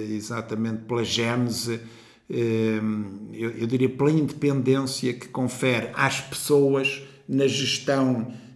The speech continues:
eh, do, da sua, enfim, da sua riqueza ou dos seus fundos, dos seus meios, dos seus bens,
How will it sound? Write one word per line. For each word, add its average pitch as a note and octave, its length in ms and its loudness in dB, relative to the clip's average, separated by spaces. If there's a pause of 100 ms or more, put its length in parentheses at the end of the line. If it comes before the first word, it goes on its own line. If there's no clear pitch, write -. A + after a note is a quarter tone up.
eh, B2 540 4
do, A#2+ 520 -4 (640)
da A2+ 200 -4
sua, A2+ 600 0 (920)
enfim, F#2+ 280 -12 (440)
da F2 180 -12
sua G2 260 -8
riqueza C#3 680 -6
ou G2 80 -8
dos F#2+ 220 -12
seus F#2 180 -8
fundos, C#3 680 -4
dos F#2+ 280 -16
seus F2 220 -14
meios, B2+ 520 -2
dos G#2 220 -10
seus G#2 240 -8
bens, C3 460 -4